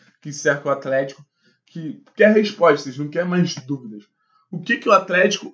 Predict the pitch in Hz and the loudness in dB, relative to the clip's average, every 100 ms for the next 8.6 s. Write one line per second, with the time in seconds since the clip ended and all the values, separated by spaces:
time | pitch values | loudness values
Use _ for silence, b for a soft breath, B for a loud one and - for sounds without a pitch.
0 | _ 170 170 156 185 185 180 - 160 151 | _ -2 0 4 4 4 2 -2 0 2
1 | 156 147 147 139 120 113 - 104 104 139 | 0 -4 -6 -8 -12 -14 -12 -12 -2 -2
2 | 147 156 143 151 180 151 b b b _ | -2 -6 0 0 0 -6 b b b _
3 | 170 165 151 165 180 - 170 143 139 131 | -8 -6 -4 -2 0 -2 -6 -8 -8 -10
4 | 127 120 110 123 160 208 - _ _ _ | -4 -4 -4 -4 -4 -4 -8 _ _ _
5 | _ - 147 180 185 - 202 - 180 196 | _ -14 -6 -4 -4 -6 -6 -6 -4 -6
6 | - 160 139 131 123 117 135 175 - 151 | -6 -10 -10 -10 -10 -6 -4 -4 -6 -10
7 | - 170 175 185 185 185 202 190 - - | -10 -10 -6 -4 -2 0 0 -4 -4 -2
8 | 175 - 208 185 151 147 | -2 -2 -2 -2 -4 -8